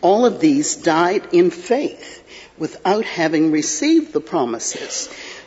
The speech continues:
but from a distance they saw and greeted them. They confessed that they were strangers and foreigners on the earth, for people who speak in this way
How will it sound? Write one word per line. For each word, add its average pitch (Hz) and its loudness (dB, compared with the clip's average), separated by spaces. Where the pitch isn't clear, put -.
but 170 0
from 180 2
a 151 2
distance 165 -2
they 151 0
saw 143 -2
and 156 2
greeted - -2
them. 123 -8
They 160 2
confessed - -4
that 139 -2
they 147 4
were 143 0
strangers 165 0
and - -8
foreigners 147 -2
on 147 0
the 165 0
earth, - -4
for - 0
people 185 -4
who 139 -10
speak - -6
in 165 2
this 185 0
way - -8